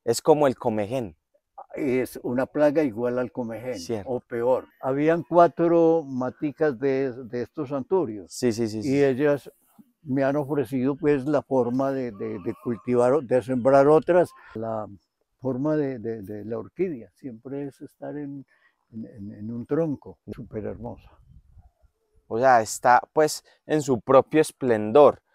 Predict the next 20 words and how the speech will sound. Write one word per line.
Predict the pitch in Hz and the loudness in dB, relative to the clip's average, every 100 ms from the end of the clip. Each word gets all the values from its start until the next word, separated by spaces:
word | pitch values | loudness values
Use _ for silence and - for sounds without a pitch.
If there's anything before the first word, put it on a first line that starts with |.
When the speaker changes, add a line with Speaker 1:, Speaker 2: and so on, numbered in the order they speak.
| - | 0
Speaker 1:
Una | 147 | 2
mini | 151 127 117 | 4 4 2
jungla, | 107 143 160 151 139 123 | 4 4 4 6 10 12
a | 117 | 12
ver, | 135 123 - | 10 8 6
cuéntenos. | - 165 117 123 113 - | 10 10 10 6 6 6
Speaker 2:
<laughs> | 220 196 | 2 0
Speaker 1:
Esto | - 220 | 6 10
está | 220 214 | 12 12
muy | 214 | 12
bonito. | 190 196 190 185 190 127 104 - - - | 10 10 12 12 12 4 2 -4 -12 -8
Speaker 2:
Un | 151 139 | -6 -2
pequeño | 190 175 196 185 160 | 0 2 0 -2 0
paraíso. | 165 156 190 180 - - - | 4 4 2 0 -8 -20 -10
Speaker 1:
¿Cómo | 127 123 | -4 0
Speaker 2:
Mm. | 139 | 0
Speaker 1:
finaliza | 147 123 117 110 | 2 4 4 2
aquí | 139 - | 0 2
el | 139 | 4
ápice? | 143 156 - 151 - 127 | 6 4 0 -4 -4 -6